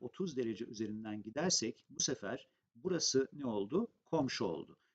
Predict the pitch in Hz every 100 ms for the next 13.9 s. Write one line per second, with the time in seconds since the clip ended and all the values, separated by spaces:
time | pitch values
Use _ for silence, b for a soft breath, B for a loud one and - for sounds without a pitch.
0 | _ 143 180 - - 151 - 156 120 101
1 | 101 101 110 127 175 - 110 101 104 120
2 | 120 104 90 90 147 - _ _ _ -
3 | 147 156 143 160 - 143 139 143 139 110
4 | - - - _ _ - 90 85 92 127
5 | 180 185 - _ B B B B - -
6 | 240 170 139 127 135 175 165 - 120 110
7 | - 107 78 - 139 190 190 143 110 -
8 | - - - 131 127 - 117 117 110 107
9 | 107 113 104 90 87 135 170 _ _ -
10 | 156 113 90 - 101 165 - _ - -
11 | - 165 107 143 - - - - - 127
12 | - 113 123 175 - - - 113 104 110
13 | 139 107 82 - _ - - 101 -